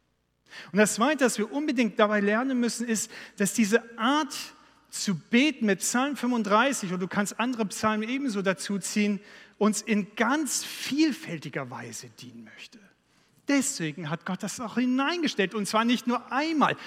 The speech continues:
sondern er fordert uns an vielen Stellen des Alten und des Neuen Testamentes auf, so zu beten. Das Erste ist,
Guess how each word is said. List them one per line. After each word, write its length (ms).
sondern 280
er 100
fordert 380
uns 240
an 280
vielen 680
Stellen 340
des 160
Alten 340
und 260
des 180
Neuen 240
Testamentes 680
auf, 300
so 340
zu 220
beten. 480
Das 160
Erste 520
ist, 640